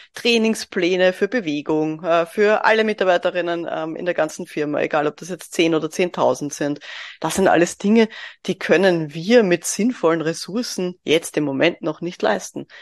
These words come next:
Aber eben über K I wird das problemlos möglich sein. Und ich bin mir sicher, ähm, jetzt im Moment sind wir mit Chat G P T sehr fixiert auf, auf Texte,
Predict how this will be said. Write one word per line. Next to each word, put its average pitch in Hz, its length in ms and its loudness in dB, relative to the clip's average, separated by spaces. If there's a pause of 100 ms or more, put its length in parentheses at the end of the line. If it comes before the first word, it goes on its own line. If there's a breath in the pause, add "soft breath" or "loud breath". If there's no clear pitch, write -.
(200 loud breath)
Aber 147 460 4
eben 160 180 0
über 160 300 2
K 147 220 0
I 185 340 -4 (240 soft breath)
wird 165 160 -2
das 156 160 0
problemlos 156 580 0
möglich 170 320 0
sein. - 240 2
Und 165 200 -2
ich 185 120 -2
bin 180 120 2
mir 170 100 4
sicher, 226 400 2 (680)
ähm, 165 220 4
jetzt 165 260 2
im 180 100 0
Moment 165 440 2
sind 196 260 -4
wir 180 100 2
mit 165 160 -4
Chat 160 180 0
G - 120 -12
P 170 140 -8
T 180 280 -2
sehr 147 260 0
fixiert - 760 0
auf, 175 180 2
auf - 180 -8
Texte, - 520 -4